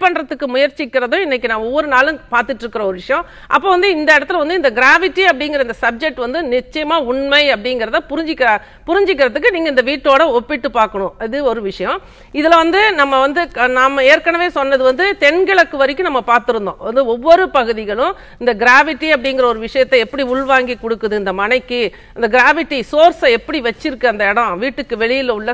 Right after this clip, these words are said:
சுற்றுப்புறம் அப்படிங்கிறத நம்ம ஒவ்வொரு வாரமும் பேசிட்டு இருக்கோம். இதுல இன்னைக்கு நான் சொல்ல போற பகுதின்னு பாத்தீங்கன்னா தெற்கு. இது பெண்களின் நிலை, புகழின் நிலை, இதெல்லாம் வந்து பெண்களின் முதுகு தண்டு, பெண்களின் முதுகு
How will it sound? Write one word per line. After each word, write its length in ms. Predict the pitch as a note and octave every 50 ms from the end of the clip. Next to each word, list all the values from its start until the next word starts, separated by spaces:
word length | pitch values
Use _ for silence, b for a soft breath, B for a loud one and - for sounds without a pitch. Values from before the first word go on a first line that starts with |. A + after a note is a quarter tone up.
| A#3+ -
சுற்றுப்புறம் 500 | B3+ - - C#4 B3+ - A3 A3 A3 G#3+
அப்படிங்கிறத 460 | G3+ F#3 G#3 G#3+ G3+ G3+ F#3 F#3 D#4 G#4 G#4
நம்ம 160 | D4+ B3+ A3+
ஒவ்வொரு 220 | A3+ A#3+ C4 B3+ A#3+ A3+
வாரமும் 320 | G#3+ A3 A3+ B3+ B3+ G#3+ G#3
பேசிட்டு 320 | G#3 G3+ - G3+ - -
இருக்கோம். 240 | F3+ - - E4 G#4+ b b b b b b b b
இதுல 260 | - C#4+ E4+ G4+ G#4+ G#4 D#4+
இன்னைக்கு 280 | D4+ F4 G4+ G#4 F#4+ G#4
நான் 200 | E4+ D4 B3 -
சொல்ல 120 | B3 A#3+ C4+ C4+
போற 200 | B3 B3 A3+ G#3+ F#3+
பகுதின்னு 420 | F#3+ G3+ G3+ A3 A#3+ C4+ C#4 C#4 A#3
பாத்தீங்கன்னா 360 | G#3 F#3+ G3+ A#3 D4+ E4+ -
தெற்கு. 360 | - A#3+ A3 G#3 - - A3+ A3+
இது 140 | A3 A#3 E4+ -
பெண்களின் 640 | - C4+ C4 C4 D4 D4+ D4 D4+ C#4+ C#4 C#4+ C#4 B3+
நிலை, 220 | G#3+ G#3+ A3+ A#3 A3 F#3+ E3+ - -
புகழின் 480 | - C#4 C#4 C4+ D#4 D4+ D4 D4 D4+ C#4+
நிலை, 300 | B3 A3+ A3+ A3+ A#3+ A#3 A3 F#3+ b b b b b b b
இதெல்லாம் 380 | - - D#4 D4+ D4+ E4+ E4+ D4
வந்து 200 | C4+ C4+ C#4+ F4 F4+ - D#4+ -
பெண்களின் 440 | - C#4 D4+ E4+ E4 E4 D#4 D#4 D4+ C#4+
முதுகு 340 | C4 C#4+ D4+ D4 F4+ D4+ F4 E4+ F4 -
தண்டு, 360 | B3+ A#3 A#3+ A#3+ A3+ A3 A#3+ B3 A3+ F3 E3 b b b b b b -
பெண்களின் 480 | C#4 C#4+ D#4 E4 D#4 E4 D#4+ D4+ C#4+ C#4 C4+
முதுகு 400 | C#4+ D4 B3+ E4 D#4+ B3+ C4+